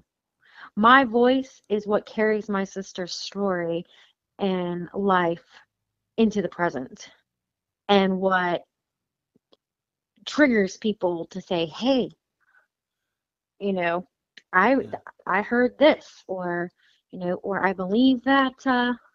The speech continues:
Speaker 1: you know, I know somebody that may know some information."
Speaker 2: Yeah.
Speaker 1: And I, and again,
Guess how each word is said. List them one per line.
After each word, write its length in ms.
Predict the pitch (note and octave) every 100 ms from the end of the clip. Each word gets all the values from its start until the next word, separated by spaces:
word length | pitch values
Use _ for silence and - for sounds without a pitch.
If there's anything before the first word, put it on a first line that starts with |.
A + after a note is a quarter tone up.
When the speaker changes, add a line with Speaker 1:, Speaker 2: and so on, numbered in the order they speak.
| _
Speaker 1:
you 80 | A#3
know, 240 | A3 A3 G#3+ _ - - _ -
I 140 | B3+
know 280 | B3+ A#3+ C#4
somebody 480 | C4+ A#3 G#3 G3 F#3+
that 240 | F#3 -
may 180 | G3 G3+
know 260 | G3 F#3+ F#3
some 220 | G#3 F#3+
information." 880 | F#3+ F3+ F3+ F#3 F#3+ - - - - _ _ _ _ _ _ _ _ _ _ _ _ _ _ _ _ -
Speaker 2:
Yeah. 160 | A#2 A#2
Speaker 1:
And 260 | A3+ A3 - -
I, 140 | F#3 - - -
and 120 | A3
again, 540 | G#3+ C#4+ B3+ D#3 -